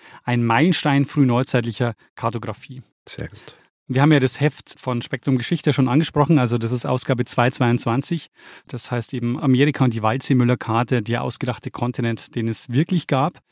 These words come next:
Speaker 1: Und das glaubst du, Richard, in diesem Heft ist natürlich auch eine unserer Kolumnen. Welche Geschichte ist drin?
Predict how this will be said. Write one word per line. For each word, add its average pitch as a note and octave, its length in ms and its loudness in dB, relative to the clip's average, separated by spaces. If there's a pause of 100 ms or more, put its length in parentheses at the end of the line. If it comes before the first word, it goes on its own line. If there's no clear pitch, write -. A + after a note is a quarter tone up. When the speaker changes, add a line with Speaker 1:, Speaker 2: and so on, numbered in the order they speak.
(320)
Speaker 1:
Und B2+ 100 -8
das C#3 140 2
glaubst D#3 200 2
du, F3+ 40 6
Richard, D3+ 480 2
in B2+ 340 2
diesem B2+ 380 4
Heft C3 260 0
ist D3 120 0
natürlich C3 260 0
auch B2 200 -4
eine C3 260 0
unserer C3+ 260 0
Kolumnen. B2 480 0 (480)
Welche C#3 320 2
Geschichte C#3 340 2
ist B2+ 120 4
drin? A2 280 0